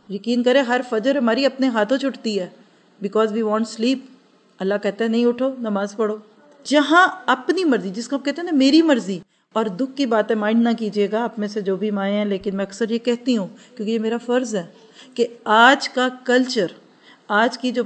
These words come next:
parenting style ہے نا، وہ اسی culture کو promote کر رہا ہے۔ Me, myself, Anna. I am myself, this is me, my, yes, it's my style, it's my choice۔ چھوٹے چھوٹے بچے آپ کو اپنی چوائسز بتا رہے ہوتے ہیں،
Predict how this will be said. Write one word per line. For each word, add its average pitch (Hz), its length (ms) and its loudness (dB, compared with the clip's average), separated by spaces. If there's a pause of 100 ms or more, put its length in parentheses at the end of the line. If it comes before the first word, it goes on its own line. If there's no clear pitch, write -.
(140)
parenting 330 420 2
style 214 400 2
ہے 214 60 4
نا، 226 140 0 (260)
وہ 214 140 -4 (140)
اسی 294 420 2
culture 208 460 0
کو 220 160 -2
promote 190 460 -2
کر 180 180 -4
رہا 170 140 -2
ہے۔ - 180 -18 (240)
Me, 233 260 2 (240)
myself, 233 680 -2
Anna. 170 140 -10 (640)
I 196 120 -2
am 214 180 0
myself, 226 640 -4
this 233 260 2
is 226 200 -6
me, 208 120 -4 (120)
my, 196 180 -2 (380)
yes, 302 40 2
it's 294 360 -2
my - 20 4
style, 202 380 -2
it's 220 300 -2
my 262 40 2 (140)
choice۔ 202 240 0 (340)
چھوٹے 427 400 4
چھوٹے 392 280 2
بچے 240 460 2
آپ 294 220 4
کو 285 60 4
اپنی 262 240 2
چوائسز 220 400 -2
بتا 196 260 -2
رہے 277 80 -4
ہوتے 240 240 -4
ہیں، 175 80 -12